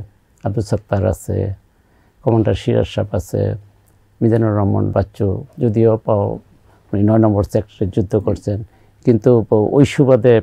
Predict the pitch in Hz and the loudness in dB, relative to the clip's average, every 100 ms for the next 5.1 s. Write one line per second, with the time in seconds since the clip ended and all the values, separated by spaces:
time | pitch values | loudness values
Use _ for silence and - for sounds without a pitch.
0 | - 101 98 101 101 - 50 50 82 - | 2 2 4 2 -2 -4 -6 -6 -8 -14
1 | _ _ _ _ 113 101 101 101 - 202 | _ _ _ _ -6 -4 -4 -4 -8 -10
2 | 196 - - 127 123 - 101 107 101 127 | -14 -18 -4 0 2 0 0 -2 0 2
3 | 110 123 - - 123 113 117 101 107 101 | 4 2 2 2 2 4 2 2 -2 -4
4 | 101 - 98 95 95 - 107 98 101 - | -6 -6 -4 -4 -6 -6 -6 -6 -8 -6
5 | 98 | -8